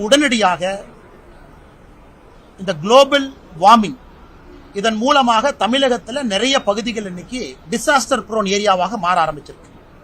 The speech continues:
டெல்டா பகுதி இன்னைக்கும் பாத்தீங்கன்னா ஆயிரக்கணக்கான ஏக்கர் நிலத்துல வெள்ள பாதிப்பு, பயிர் சேதம். சென்னையை பொறுத்தவரை மின்சாரம் தாக்கி இறந்திருக்கிறாங்க, வீடுகள் சேதமடைஞ்சிருக்கு,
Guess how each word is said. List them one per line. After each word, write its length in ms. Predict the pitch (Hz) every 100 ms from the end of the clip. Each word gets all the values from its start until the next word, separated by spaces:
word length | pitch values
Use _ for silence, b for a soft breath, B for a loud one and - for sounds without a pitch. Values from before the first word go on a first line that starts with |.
| - - - - 160
டெல்டா 240 | 202 240 226
பகுதி 180 | 208 233
இன்னைக்கும் 280 | 208 233 226
பாத்தீங்கன்னா 380 | 208 202 196 240 175 165 - - - 170
ஆயிரக்கணக்கான 680 | 220 226 220 196 190 185 180
ஏக்கர் 240 | 202 220
நிலத்துல 320 | 175 196 196 196 214 196 - -
வெள்ள 140 | 196 202
பாதிப்பு, 340 | 180 170 165 208 202
பயிர் 220 | 170 196 -
சேதம். 280 | 165 175 196 - - - - - - - - - -
சென்னையை 320 | 208 262 262 220
பொறுத்தவரை 480 | 208 196 190 196 233 226 - - - - -
மின்சாரம் 540 | 170 220 - 254 240 220
தாக்கி 220 | 196 196 226
இறந்திருக்கிறாங்க, 560 | 185 185 185 175 170 175 190 - - - - - - - - - - - - - - - 143
வீடுகள் 440 | 233 269 240 208
சேதமடைஞ்சிருக்கு, 760 | 190 190 180 170 156 156 180